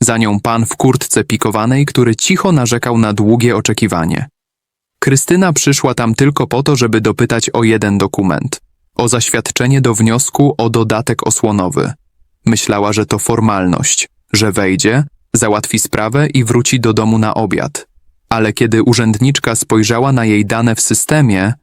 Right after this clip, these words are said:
zmarszczyła brwi. „Proszę pani”, powiedziała cicho, „tu jest problem”.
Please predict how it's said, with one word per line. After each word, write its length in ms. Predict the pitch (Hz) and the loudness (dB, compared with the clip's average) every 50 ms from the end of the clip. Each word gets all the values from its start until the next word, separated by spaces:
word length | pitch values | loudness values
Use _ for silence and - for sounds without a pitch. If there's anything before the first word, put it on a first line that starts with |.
| _ _ _ _ _ _ | _ _ _ _ _ _
zmarszczyła 720 | - - - 117 113 113 113 - - - 120 110 107 104 | -2 0 0 0 0 0 -2 -4 -2 0 0 0 0 0
brwi. 440 | 101 104 113 - - 95 - - 117 - _ _ _ _ _ _ _ _ _ _ _ _ _ _ _ _ _ _ | 0 -2 -2 0 0 0 0 0 -2 -6 _ _ _ _ _ _ _ _ _ _ _ _ _ _ _ _ _ _
„Proszę 320 | - - 110 110 - 123 | -2 -2 -2 -2 -2 -2
pani”, 500 | - - 117 113 117 120 120 127 143 147 143 - _ _ _ _ _ _ | -2 -2 -2 0 2 2 2 2 2 0 -2 -6 _ _ _ _ _ _
powiedziała 480 | - 110 104 104 95 104 98 95 98 95 | -2 0 0 0 0 0 0 0 -2 -2
cicho, 480 | - - 104 - - - - 104 - - _ _ _ _ _ _ _ | -2 -4 -4 -4 -4 -4 -6 -6 -8 -10 _ _ _ _ _ _ _
„tu 140 | - 127 123 | 0 2 2
jest 220 | 117 110 - - | 2 0 -2 -4
problem”. 500 | - - 107 98 87 - 87 - - 107 | -4 -2 -2 -2 -2 -2 -2 -4 -6 -8